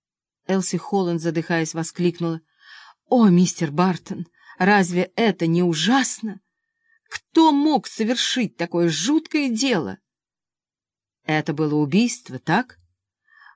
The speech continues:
«О да, ее ударили сзади по голове. Все волосы в крови. О, это ужасно!» И затолкали в чулан. Кто мог оказаться таким безнравственным? И почему?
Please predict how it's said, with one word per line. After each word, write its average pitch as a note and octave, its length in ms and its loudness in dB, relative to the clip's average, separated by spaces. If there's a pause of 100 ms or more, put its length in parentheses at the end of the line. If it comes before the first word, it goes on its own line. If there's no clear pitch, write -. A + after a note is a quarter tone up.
(140)
«О B3 160 0
да, D3+ 320 -2 (280)
ее G#3 420 2
ударили E3 640 2
сзади E3 460 -2
по D#3+ 120 -8
голове. F#3 540 2 (640)
Все - 260 -2
волосы G3+ 540 2
в - 80 -18
крови. F#3 520 2 (1000)
О, G3+ 180 2
это F3 240 2
ужасно!» F3+ 680 -4 (200)
И A#3+ 140 0
затолкали F#3+ 520 2
в F#3 100 -6
чулан. E3+ 500 0 (840)
Кто - 360 2
мог A3+ 260 4
оказаться G3 640 2
таким A#3 480 2
безнравственным? F#3 1300 0 (320)
И A#3 140 2
почему? A#3 920 2